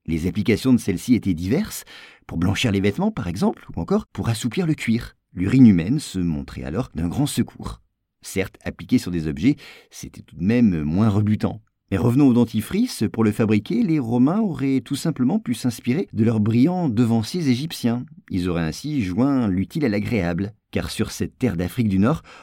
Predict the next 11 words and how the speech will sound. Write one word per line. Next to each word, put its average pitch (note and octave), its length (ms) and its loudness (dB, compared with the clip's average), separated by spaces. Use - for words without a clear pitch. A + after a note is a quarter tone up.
on G#2+ 140 0
concoctait C#3+ 520 -2
une A#2 240 6
pâte - 360 -6
faite - 200 -6
à G2+ 60 -2
base A2 200 -2
de F2 100 -4
poivre, C3 500 -2
de D2+ 100 -6
sel, E3 320 -2